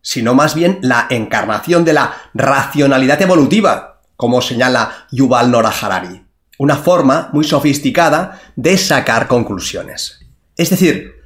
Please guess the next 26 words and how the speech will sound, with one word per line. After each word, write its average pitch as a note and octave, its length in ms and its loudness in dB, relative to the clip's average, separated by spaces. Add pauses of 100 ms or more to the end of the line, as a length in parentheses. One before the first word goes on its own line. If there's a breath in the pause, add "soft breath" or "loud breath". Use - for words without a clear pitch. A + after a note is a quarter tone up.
(180)
no D3 140 2
es D#3+ 100 0
que A#3 140 0
tus G3 180 0
estados C#3 400 0
emocionales C3 520 0
sean C#3+ 320 -2
contrarios C3+ 920 0 (200 loud breath)
a B2+ 140 -4
tus C#3 160 -2
estados C3 500 -2
racionales, A#2+ 1080 -4 (200)
es - 160 -4
que F#3 120 0
tus D3 220 -4
estados D#3+ 420 -2
emocionales D#3+ 800 -2 (180 loud breath)
están F3 300 0
siempre F3+ 500 2
presentes F3+ 560 2
en C3+ 140 4
ti D#3+ 280 -2 (120 loud breath)
cumpliendo D#3+ 760 2
una C#3+ 180 2
función D#3 340 0
informativa. C#3 1000 -2